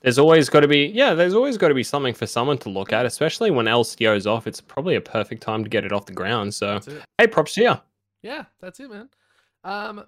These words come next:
Speaker 2: all right, which one do you wanna do first, Loldal or Rankdal?
Speaker 1: Mate, uh, I think we've been doing Rankdal first. Let's keep that tradition.
Speaker 2: Yeah, I like it. All right, Rankdal's ready to go. Let me know when you're watching.
Speaker 1: Uh, I am, uh,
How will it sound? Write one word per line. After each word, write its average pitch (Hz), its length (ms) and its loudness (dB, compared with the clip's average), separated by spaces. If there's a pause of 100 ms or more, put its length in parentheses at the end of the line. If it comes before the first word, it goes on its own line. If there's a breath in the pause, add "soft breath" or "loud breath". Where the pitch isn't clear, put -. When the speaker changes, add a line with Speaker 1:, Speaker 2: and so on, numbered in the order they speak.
Speaker 2:
all 240 120 -8
right, 190 300 -6
which 208 120 -12
one 254 120 -14
do - 20 -16
you 240 60 -14
wanna 220 100 -14
do 208 160 -16
first, 214 300 -16
Loldal 202 220 -14
or 208 360 -12
Rankdal? 196 380 -16 (840)
Speaker 1:
Mate, 107 260 -4 (200)
uh, 127 200 2
I 110 80 2
think 214 180 -2
we've 285 80 0
been 214 100 -2
doing 110 220 2
Rankdal 95 380 -4
first. 92 340 -4
Let's - 100 -8
keep - 200 -4
that 92 180 -4
tradition. 98 400 -6
Speaker 2:
Yeah, 285 440 -20
I 254 40 -20
like 254 240 -20
it. - 140 -20
All 233 120 -16
right, 262 220 -14
Rankdal's 240 360 -16
ready 220 200 -10
to 147 80 -14
go. 185 340 -12
Let 190 80 -16
me 185 80 -16
know 185 160 -12
when 175 140 -14
you're 151 160 -14
watching. 139 480 -18 (1300)
Speaker 1:
Uh, 151 180 4
I 180 300 4 (140)
am, 214 600 4
uh, 180 60 0